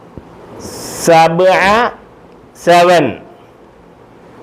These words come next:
Tamania, eight. Tis'a, nine. Ashara, ten.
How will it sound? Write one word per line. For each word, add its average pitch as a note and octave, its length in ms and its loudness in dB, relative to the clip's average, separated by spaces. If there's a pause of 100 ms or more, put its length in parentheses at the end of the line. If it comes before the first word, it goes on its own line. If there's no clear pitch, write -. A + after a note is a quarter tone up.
(200)
Tamania, F3+ 1300 2 (1040)
eight. D3+ 640 0 (1500)
Tis'a, G3 1200 0 (1700)
nine. D#3 560 2 (2000)
Ashara, F3+ 960 2 (1040)
ten. C#3 380 2